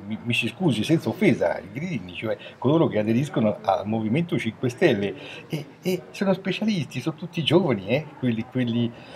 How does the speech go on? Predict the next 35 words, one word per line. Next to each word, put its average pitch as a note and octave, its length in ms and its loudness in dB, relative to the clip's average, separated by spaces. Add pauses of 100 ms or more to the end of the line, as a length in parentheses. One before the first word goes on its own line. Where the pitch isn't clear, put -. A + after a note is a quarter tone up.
(220)
del A2+ 120 2
Movimento C#3+ 500 6
Cinque A#2 320 -2
Stelle, A2 340 2
Presidente. G#2+ 880 -4
<laughs> D3 300 -2
E - 80 -10
quando D3+ 260 4
lei D#3 140 -2
si D#3 140 2
rivolge D3 540 4 (300)
ai C3+ 140 2
giovani, B2+ 560 6 (240)
gli B2+ 100 -6
dicono: D#3+ 220 2
"Non, G3 100 4
non A3 100 8
scappate G3+ 460 6
via, F3+ 260 6
fate G3+ 240 2
la F3+ 100 10
politica". D#3 520 0
Sono G3+ 160 2
proprio G#3 300 0
loro, B2+ 300 4
quelli E3+ 200 -2
del F#3 160 10
Movimento F#3 540 4
Cinque F3 360 0
Stelle, B2 360 6
Santa C3 320 6
Madonna, C3 380 8
è C#3+ 80 -2
tanto E3+ 260 2
semplice. E3 840 -2